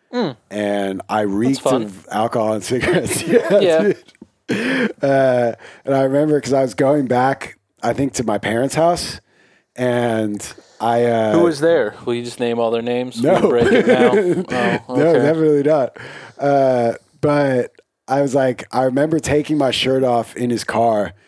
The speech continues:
Speaker 2: and being like, "Let's, let me roll the window up and just kinda, like, put, <coughs> put this in the, the, you know, the crack
Speaker 1: Mm-hmm.
Speaker 2: to air it out."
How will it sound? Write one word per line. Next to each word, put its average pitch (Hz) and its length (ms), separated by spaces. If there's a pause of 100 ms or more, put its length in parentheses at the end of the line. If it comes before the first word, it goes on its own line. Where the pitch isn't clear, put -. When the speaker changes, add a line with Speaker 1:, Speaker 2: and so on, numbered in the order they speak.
(140)
Speaker 2:
and 104 100
being 113 280
like, 107 240
"Let's, 110 240 (160)
let 117 160
me 131 160 (140)
roll 117 220
the 107 100
window 107 340
up 101 180
and 98 100
just 101 160
kinda, 110 240
like, 98 180 (800)
put, - 300
<coughs> - 140
put 123 160
this 127 220
in 117 100
the, 110 160 (100)
the, 107 220
you 120 140
know, 117 160
the 101 100
crack 117 420 (160)
Speaker 1:
Mm-hmm. 135 280
Speaker 2:
to 113 200
air 110 240
it 98 80
out." 98 320